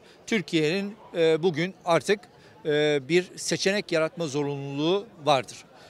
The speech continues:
Türkiye halklarının, Türkiye'deki demokrasi güçlerinin, e, Türkiye'deki, e, demokrasiden yana, e, var olan herkesin, kadınların, emekçilerin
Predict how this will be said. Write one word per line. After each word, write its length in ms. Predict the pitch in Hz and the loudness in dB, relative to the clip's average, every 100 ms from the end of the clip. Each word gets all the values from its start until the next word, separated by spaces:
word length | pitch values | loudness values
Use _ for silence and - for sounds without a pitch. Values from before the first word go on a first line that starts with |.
| - | -4
Türkiye 320 | 226 185 185 | -2 2 2
halklarının, 600 | 151 151 - 151 143 170 196 - - | 4 2 0 0 0 -4 -6 -16 -4
Türkiye'deki 560 | 214 180 190 175 185 160 | -2 2 2 2 0 -4
demokrasi 500 | 160 165 165 - 170 | -2 -2 -4 -4 -4
güçlerinin, 640 | 156 - 165 139 156 190 - - - - | -4 0 0 0 -4 -6 -12 -20 -8 4
e, 240 | 170 170 - | 6 6 2
Türkiye'deki, 760 | 208 - 220 196 - 220 214 - - - | -6 -4 -4 -4 -4 -2 -2 -4 -20 -6
e, 60 | 170 | 0
demokrasiden 840 | 175 151 185 196 - 196 - 208 | 0 2 2 2 2 0 2 2
yana, 520 | 240 220 202 190 190 190 | 4 2 2 4 2 0
e, 80 | 180 170 170 170 165 165 165 156 | 2 4 6 6 4 2 0 0
var 200 | 180 202 | 2 2
olan 300 | 185 180 185 | 2 -2 -2
herkesin, 680 | 165 240 208 165 120 175 220 - - - - | 2 2 2 -2 0 -4 -6 -16 -20 -20 -4
kadınların, 680 | - 190 180 165 156 170 165 226 | 2 4 4 2 -2 -2 -4 -2
emekçilerin 760 | 202 190 - 175 160 190 | 0 0 -2 -2 0 0